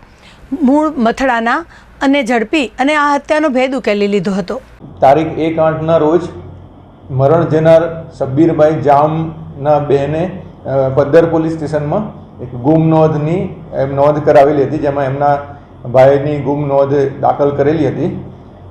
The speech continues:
Speaker 2: અને ત્યારબાદ પછી એમની જે હાજાપરથી ત્યાં રાતા તલાવડી છે, ત્યાં એમને લાશ મળી આવેલી ને જેની ઉપર તીક્ષ્ણ હથિયારોથી ઈજા કરેલી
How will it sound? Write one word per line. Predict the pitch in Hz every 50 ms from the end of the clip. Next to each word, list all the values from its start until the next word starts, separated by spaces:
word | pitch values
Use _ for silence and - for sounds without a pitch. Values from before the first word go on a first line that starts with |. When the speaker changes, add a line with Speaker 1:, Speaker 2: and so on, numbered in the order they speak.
| - -
Speaker 2:
અને | - 120 127 131
ત્યારબાદ | 131 135 131 139 147 147 151 156 151 151
પછી | - 147 135 - 170 160 160 165 165 160 160 - -
એમની | 143 147 147 143 147 156 156 160 160 160 160 160
જે | - 120 147 147 151
હાજાપરથી | 139 120 123 131 127 143 151 151 147 151 151 147 147 - - - - 139 139 143
ત્યાં | 127 - 131 131 131 113
રાતા | 120 117 117 135 151 151
તલાવડી | 135 143 143 143 143 143 143 147 147 139
છે, | 131 - 160 147 131 -
ત્યાં | 131 139 131 135 139 139 135 - -
એમને | 127 131 131 131 139 147 151 143 139 - -
લાશ | 120 123 120 127 131 131 151
મળી | 147 143 139 147 170
આવેલી | 160 139 135 135 135 135
ને | 135 139
જેની | 127 120 127 127 135
ઉપર | 135 131 147 151 190 - - - - - - - -
તીક્ષ્ણ | - 151 143 147 - 160 151
હથિયારોથી | 143 135 131 131 147 147 143 143 139 143 147 139
ઈજા | 123 - 143 139
કરેલી | 139 139 139 131 131 131 131 135 160 180 - 135 -